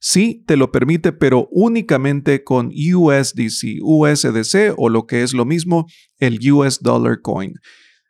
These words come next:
Coinbase no te permite ganar intereses con Bitcoin, Litecoin ni con otras criptomonedas, únicamente con U S D C, U S Dollar Coin, y el interés que paga es solamente de un punto quince por ciento.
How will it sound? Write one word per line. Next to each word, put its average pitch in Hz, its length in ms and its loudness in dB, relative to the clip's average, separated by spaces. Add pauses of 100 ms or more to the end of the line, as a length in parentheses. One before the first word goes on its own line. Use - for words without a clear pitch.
(140)
Coinbase 165 640 0
no 147 400 2
te 160 120 0
permite 123 540 -2
ganar 117 500 0
intereses 123 840 0
con 113 240 -4
Bitcoin, 180 580 0
Litecoin 131 760 0
ni 131 240 -2
con 123 260 0
otras 135 460 0
criptomonedas, - 840 -4
únicamente 135 840 0
con 110 240 -2 (180)
U 131 140 4
S 123 180 0
D 117 120 -2
C, 185 320 -2 (160)
U 127 100 0
S 123 180 0
Dollar 110 380 -2
Coin, - 300 -8 (180)
y 202 200 -2
el 185 140 2
interés 139 440 2
que - 100 -2
paga 135 460 -2
es 120 420 -2
solamente 123 800 0
de 113 140 -2
un 113 320 -4
punto 185 480 0
quince 120 480 -4
por - 260 -8
ciento. - 460 -12